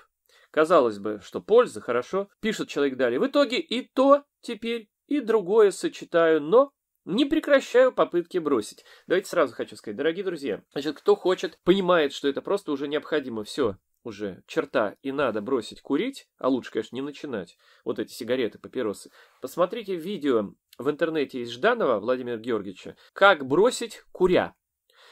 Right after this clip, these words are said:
Ну, ладно, ссылку оставлю вот прям под этим видео, дам, ну, чтобы вы не искали. В общем, будете выполнять всё чётко, при этом будете курить, кстати, и выписывать на пачке сигареты, пометки ставить. Это очень тонкий психологический момент.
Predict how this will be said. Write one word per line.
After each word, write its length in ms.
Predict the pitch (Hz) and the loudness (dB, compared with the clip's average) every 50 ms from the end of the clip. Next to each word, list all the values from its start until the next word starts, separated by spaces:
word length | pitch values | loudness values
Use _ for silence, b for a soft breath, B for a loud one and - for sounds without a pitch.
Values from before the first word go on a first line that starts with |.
| b b | b b
Ну, 160 | 160 190 226 226 | 0 0 2 4
ладно, 260 | 185 180 151 117 117 | 4 4 4 4 0
ссылку 400 | - - - 233 240 233 - 175 | -6 -4 -2 -2 -2 0 4 4
оставлю 460 | 156 151 - - 202 202 190 185 143 | 2 2 2 0 0 0 2 2 2
вот 160 | 131 156 151 - | 2 0 0 -2
прям 180 | 151 156 147 | -4 -4 -2
под 180 | 139 139 131 127 | -2 -2 -2 -2
этим 240 | 147 139 - 135 123 | -4 -8 -8 -10 -8
видео, 300 | 135 185 180 156 147 135 | -8 -6 -4 -4 -4 -2
дам, 320 | 117 131 131 101 82 - - | 0 2 2 0 0 -4 -12
ну, 120 | - 131 | -12 -12
чтобы 200 | - - 117 104 | -12 -12 -12 -10
вы 100 | 113 123 | -10 -10
не 140 | 120 113 131 | -8 -8 -10
искали. 420 | 135 - - 120 101 87 82 - b b b b | -10 -8 -4 -4 -4 -4 -6 -10 b b b b
В 100 | 131 156 | 2 2
общем, 260 | 185 - - 196 175 | 2 4 2 0 0
будете 340 | 185 190 175 180 - 180 165 | 0 -2 -2 -2 -2 -2 -2
выполнять 480 | 165 - - 185 185 180 175 165 165 | -2 2 2 2 2 2 0 -2 -2
всё 120 | - 185 175 | -2 -8 -4
чётко, 460 | - - 240 - - - 107 87 _ _ _ _ _ _ _ _ _ _ _ | -2 -2 -2 -2 0 -2 -2 -2 _ _ _ _ _ _ _ _ _ _ _
при 140 | - 151 160 | -4 -2 0
этом 180 | 151 147 143 135 | 0 -2 -2 -4
будете 320 | 143 135 117 113 - 127 | -4 -4 -6 -6 -12 -10
курить, 340 | - - 196 196 131 - - | -6 -4 -4 -4 -4 -6 -10
кстати, 420 | - - - - 104 95 - 92 | -18 -14 -8 -6 -6 -6 -6 -10
и 120 | - 165 196 | -8 -6 -6
выписывать 680 | 240 254 - 156 147 139 - - 117 113 110 - - _ - | -6 -4 -4 -4 -4 -4 -4 -4 -6 -6 -6 -8 -10 _ -10
на 180 | 143 135 139 | -6 -4 -4
пачке 320 | - - 127 117 - - 131 | -2 -2 -4 -4 -4 -8 -12
сигареты, 500 | - - 131 113 147 165 190 190 - 151 | -8 -8 -6 -2 -2 -2 -2 -2 -6 -6
пометки 460 | - 175 185 185 160 117 - - 110 | -2 -2 -2 -2 -2 -6 -8 -10 -14
ставить. 400 | 104 - - 120 104 98 92 - | -12 -8 -6 -4 -4 -4 -6 -8
Это 160 | 107 104 - | -10 -8 -10
очень 240 | 131 - - 135 - | -10 -12 -12 -18 -8
тонкий 320 | - - 127 104 101 - | -2 -2 -2 -2 -4 -12
психологический 760 | 107 - - - - - 120 123 113 104 92 - - - 131 | -18 -20 -20 -16 -8 -6 -4 -4 -4 -6 -10 -16 -14 -12 -8
момент. 400 | 123 143 175 208 262 269 247 _ | -4 -4 -4 -4 -4 -8 -10 _